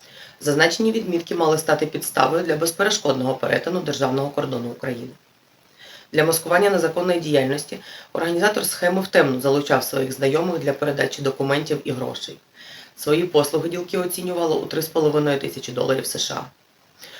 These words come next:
У ході проведених обшуків за місцями проживання фігурантів було вилучено мобільні телефони із доказами протиправної діяльності, записи чорнової бухгалтерії та готівку, отриману незаконним шляхом.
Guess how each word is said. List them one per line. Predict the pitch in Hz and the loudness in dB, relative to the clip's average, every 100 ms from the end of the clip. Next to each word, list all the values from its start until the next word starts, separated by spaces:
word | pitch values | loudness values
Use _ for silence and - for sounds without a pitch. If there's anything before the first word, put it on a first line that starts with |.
| - - | -16 -10
У | - | -2
ході | 214 226 | 2 2
проведених | 196 185 180 180 - | 2 2 2 0 -2
обшуків | 160 - 180 147 | -4 -6 -4 0
за | 135 | 2
місцями | 135 135 147 139 | 2 2 0 0
проживання | 135 139 139 139 135 | 0 0 2 0 0
фігурантів | - 147 151 165 185 180 - - - - | -2 0 2 2 0 -8 -10 -16 -12 -2
було | 175 | 2
вилучено | 170 160 151 156 143 | 4 4 2 -2 -2
мобільні | 143 143 139 | 0 0 0
телефони | 139 135 127 - 127 143 | 0 -2 -2 0 2 2
із | 147 | 0
доказами | 156 156 160 156 | 0 0 0 0
протиправної | 156 156 147 151 147 143 | 0 -2 2 2 4 2
діяльності, | 139 147 139 139 - - - - - - | 0 2 2 0 -8 -12 -12 -16 -16 -4
записи | 208 208 151 - | -2 0 -2 -2
чорнової | 143 139 139 143 | -2 0 0 2
бухгалтерії | 139 139 139 - 185 190 | 2 2 2 2 2 2
та | 180 151 | 0 0
готівку, | 135 - 123 - 170 | 0 -4 -10 -2 -2
отриману | - 139 127 127 | 0 0 0 0
незаконним | 123 123 123 123 120 | -2 -2 -4 -4 -6
шляхом. | - - - | -8 -8 -10